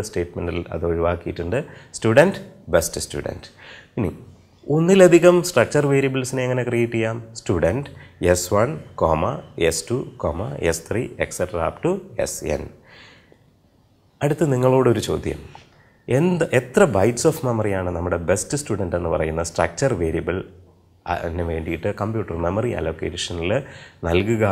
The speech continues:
എന്നുള്ളതാണ്. നോക്കൂ, ബെസ്റ്റ് സ്റ്റുഡന്റ് എന്ന് പറയുന്ന സ്ട്രക്ചറിൽ എത്ര മെമ്പർ വേരിയബിൾസ് ഉണ്ടായിരുന്നു? അഡ്മിഷൻ നമ്പർ, നെയിം, ഗ്രൂപ്പ് and ഫീസ്. അഡ്മിഷൻ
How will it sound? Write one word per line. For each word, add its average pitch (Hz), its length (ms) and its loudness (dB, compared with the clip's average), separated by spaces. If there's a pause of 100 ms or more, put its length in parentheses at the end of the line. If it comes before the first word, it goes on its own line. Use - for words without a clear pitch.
(120)
എന്നുള്ളതാണ്. 78 440 -4 (500)
നോക്കൂ, 101 220 -2 (340)
ബെസ്റ്റ് 165 300 6
സ്റ്റുഡന്റ് 123 360 0
എന്ന് 113 160 0
പറയുന്ന 92 340 0 (140)
സ്ട്രക്ചറിൽ 95 560 -2 (480)
എത്ര 123 180 2 (100)
മെമ്പർ 87 200 0 (100)
വേരിയബിൾസ് 104 440 -2
ഉണ്ടായിരുന്നു? 98 460 0 (800)
അഡ്മിഷൻ 101 500 0
നമ്പർ, 87 320 4 (500)
നെയിം, 98 260 2 (380)
ഗ്രൂപ്പ് 147 340 -4 (100)
and 95 140 -8 (100)
ഫീസ്. 104 280 -4 (640)
അഡ്മിഷൻ 151 360 2